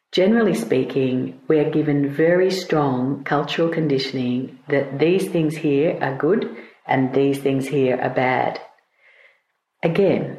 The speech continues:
this is a good thing. But when we're coming into self-mastery, it's about trying to understand how it is that different ways of being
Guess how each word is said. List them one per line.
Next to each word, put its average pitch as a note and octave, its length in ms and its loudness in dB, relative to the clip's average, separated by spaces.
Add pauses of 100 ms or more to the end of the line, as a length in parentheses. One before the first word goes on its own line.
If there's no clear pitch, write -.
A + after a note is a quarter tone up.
this E3+ 180 -4
is - 80 -8
a D#3 40 -2
good D#3+ 280 -2
thing. A2+ 300 -6 (1120)
But - 120 0
when G3+ 160 4
we're D#4 180 2
coming G3+ 260 2
into D3+ 260 0
self-mastery, C#3+ 1080 -4 (680)
it's - 180 -6
about G3+ 380 0
trying B3+ 300 2
to A#3+ 120 2
understand C#3 1000 -2 (360)
how A3+ 320 2
it A3+ 80 2
is D#3 380 0
that C#3 500 -2 (420)
different A#3+ 680 0 (140)
ways E3+ 500 2
of C#3+ 220 -4
being C#3+ 680 0